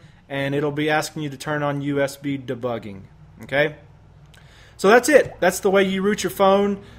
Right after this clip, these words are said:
Um, a lot of people ask, "Well, why do you want to root your phone?" Well, one reason why you want to root your phone is so that you can get rid of all the, the stock A T and T apps. And I've got another video about how to do that,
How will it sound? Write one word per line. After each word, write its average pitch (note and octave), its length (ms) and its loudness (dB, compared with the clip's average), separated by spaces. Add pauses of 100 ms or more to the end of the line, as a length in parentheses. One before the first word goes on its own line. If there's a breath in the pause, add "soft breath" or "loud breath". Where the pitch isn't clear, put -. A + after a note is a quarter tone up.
(140 loud breath)
Um, C#3+ 420 2 (1800 loud breath)
a D#3 60 -8
lot F3 140 6
of F3+ 40 -4
people G3 220 0
ask, F#3+ 180 4
"Well, F3 120 0
why F3+ 180 2
do F#3 80 -2
you F#3+ 140 -2
want F3+ 220 0
to F3 100 -6
root E3+ 160 -2
your D#3+ 60 -8
phone?" D#3 260 -2
Well, D#3 160 2
one G#3 380 2
reason F3+ 340 0
why F3 160 2
you E3+ 200 -4
want D#3+ 140 -2
to D#3 60 -4
root D#3 180 -2
your D#3+ 80 -6
phone E3+ 320 -2
is D#3 220 -4
so E3 160 0
that D#3 180 -4
you F#3 80 -4
can F3+ 160 -8
get E3+ 200 -2
rid E3+ 180 -2
of D3+ 100 -4
all D#3 220 0
the, C#3 320 0 (100)
the C3+ 160 -4
stock D#3+ 460 0
A D#3 140 -4
T D3+ 180 -8
and C#3 120 -8
T C#3+ 220 -6
apps. B2 320 -8
And D3+ 80 -6
I've E3 100 -6
got E3+ 140 2
another E3+ 240 -2
video D#3 380 -2
about D3 240 0
how D3+ 160 -2
to C#3+ 80 -4
do C#3+ 200 -2
that, C3+ 440 -2